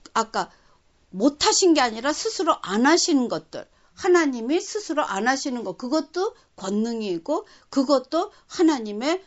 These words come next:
전지전능하심. 어떤 경우도 안 하시는 일을 하게 하실 수 없-, 아, 하나님이 하시도록 할 수가 아무도 없어요. 하나님이 닫으면 열 자가 없고 열면 닫을 자가 없는 것처럼 하나님한테 거짓말 시키게 할 수 없어요.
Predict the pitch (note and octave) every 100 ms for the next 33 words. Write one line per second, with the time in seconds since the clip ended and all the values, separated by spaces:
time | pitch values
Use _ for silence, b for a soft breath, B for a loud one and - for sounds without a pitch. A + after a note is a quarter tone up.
0 | _ - G#3 G#3 G#3 G3+ F#3+ D#3+ A#2 -
1 | A#2+ - A3 A3 _ G4 F#4+ F4+ E4 D4
2 | D#4 F4+ B B B - B3 D4+ F4 F4
3 | F4+ E4+ D#4 D4+ E4 E4+ D#4+ D4+ C4 B3+
4 | A3 - A3 G#3+ - _ G3 F3+ B B
5 | B B - - F#4 F4 C#4 C4+ D4 -
6 | - - G4 A4 G#4 C#4 C4 E4+ F4 -
7 | G#3+ B2 F#3 B3 C#4 F3+ - A3+ G3 D3
8 | _ b b b - D#4+ D#4 C4+ C#4 C#4
9 | G#3 B3 C4+ G#3+ F3+ F#3 C4 C4 A3+ G3
10 | - C#4 G#3 G#3+ C4+ A#3+ G#3+ C4+ D4 C4
11 | B3+ B3 B3+ B3 B3 B3 D#4 C#4+ B B
12 | B F#4 F#4 D#4 C#4+ A3+ C#4+ - A3 C#4+
13 | C#4+ D4+ - - C#4 C#4+ C#4+ B3+ - C#4+
14 | F#3 - G#3+ G#3 D3+